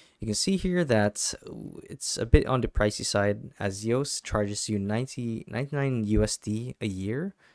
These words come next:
just to use their services. Now, while it's a pretty good plugin for WordPress, I don't see any reason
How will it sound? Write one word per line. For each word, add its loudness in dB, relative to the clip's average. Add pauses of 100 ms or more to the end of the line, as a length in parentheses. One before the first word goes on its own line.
(140)
just -4
to -4
use -4
their -2
services. -4 (500)
Now, 4
while 6
it's 0
a -4
pretty 2
good 0 (580)
plugin 4
for 2
WordPress, 4
I 2
don't 0
see -2
any 0
reason 0